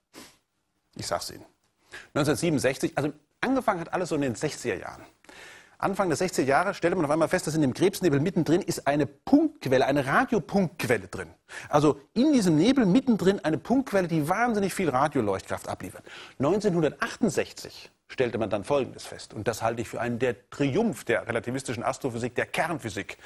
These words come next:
der Anwendung von Kernphysik ins Universum. Man hat nämlich neunzehnhundertachtundsechzig einen Pulsar entdeckt,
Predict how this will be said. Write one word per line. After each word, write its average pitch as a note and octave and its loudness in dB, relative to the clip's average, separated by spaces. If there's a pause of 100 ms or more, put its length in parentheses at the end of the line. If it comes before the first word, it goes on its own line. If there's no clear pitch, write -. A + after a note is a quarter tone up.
(160)
der - 0
Anwendung E3 -2
von B2 -6
Kernphysik C#3+ -2
ins B2+ -2
Universum. G2+ -6 (1000)
Man A#2 -4
hat - -4
nämlich D3+ 0
neunzehnhundertachtundsechzig B2 -2
einen A#2 -4
Pulsar D3 -2
entdeckt, - -18